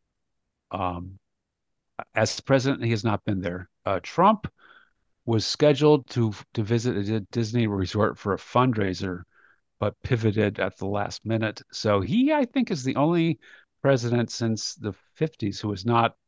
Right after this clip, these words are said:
physically been affiliated with, uh,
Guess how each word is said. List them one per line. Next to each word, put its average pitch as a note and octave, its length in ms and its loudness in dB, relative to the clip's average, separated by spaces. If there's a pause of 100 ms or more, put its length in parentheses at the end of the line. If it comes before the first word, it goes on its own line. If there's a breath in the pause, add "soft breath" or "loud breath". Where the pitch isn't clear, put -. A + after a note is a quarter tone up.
(800)
physically A2+ 500 2
been G2 420 2 (500 soft breath)
affiliated F#2+ 880 2
with, F#2 240 -4 (180)
uh, F2+ 180 -6